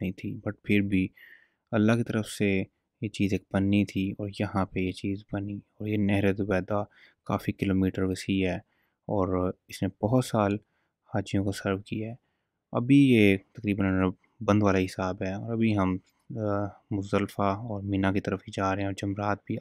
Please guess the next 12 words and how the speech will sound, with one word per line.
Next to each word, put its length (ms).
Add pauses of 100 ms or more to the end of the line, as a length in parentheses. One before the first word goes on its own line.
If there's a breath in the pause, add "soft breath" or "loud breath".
आएगा 260
इसी 160
साइड 280
पर। 200 (600 loud breath)
अभी 160
तो 60
ये 200 (160)
बहुत 260
सारे 300
जो 180
रोड्स 500
हैं 100